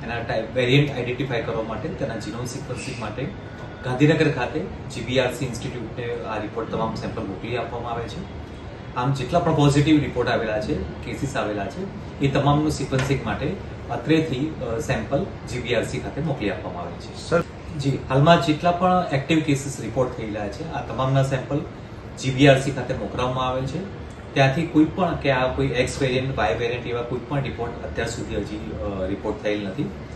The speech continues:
Speaker 1: આ પ્રકારની કોઈ પણ માહિતી ઉપલબ્ધ થશે તો આપશ્રીને, તમામને, નાગરિકજનોને જાણ કરવામાં આવશે.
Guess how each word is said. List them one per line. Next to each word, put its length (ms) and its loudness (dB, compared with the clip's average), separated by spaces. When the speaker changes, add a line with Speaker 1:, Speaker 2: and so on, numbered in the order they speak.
Speaker 1:
આ 80 8
પ્રકારની 380 4
કોઈ 140 4
પણ 160 2
માહિતી 400 6
ઉપલબ્ધ 340 0
થશે 240 -4
તો 220 -2
આપશ્રીને, 540 -4
તમામને, 480 -4
નાગરિકજનોને 600 -4
જાણ 200 -2
કરવામાં 360 -6
આવશે. 220 -10